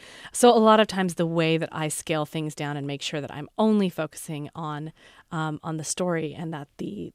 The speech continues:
the setting is, you know, a, a, a sort of s-, a support for that story. Um,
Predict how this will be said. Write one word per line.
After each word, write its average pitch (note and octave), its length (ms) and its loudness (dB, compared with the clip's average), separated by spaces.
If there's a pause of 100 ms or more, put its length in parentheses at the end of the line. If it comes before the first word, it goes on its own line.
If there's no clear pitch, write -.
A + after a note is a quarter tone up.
the F#3+ 280 -6
setting F#3 440 -4
is, G3 320 -12
you F#3+ 80 -6
know, F#3 240 -6 (300)
a, F3+ 260 -6
a, - 160 -14 (300)
a F3+ 100 -6
sort - 400 -2
of E3+ 60 -2
s-, - 100 -6
a F3 80 -6
support - 640 0
for F#3 120 -6
that F3 180 -8
story. E3 400 -6 (560)
Um, F3+ 500 2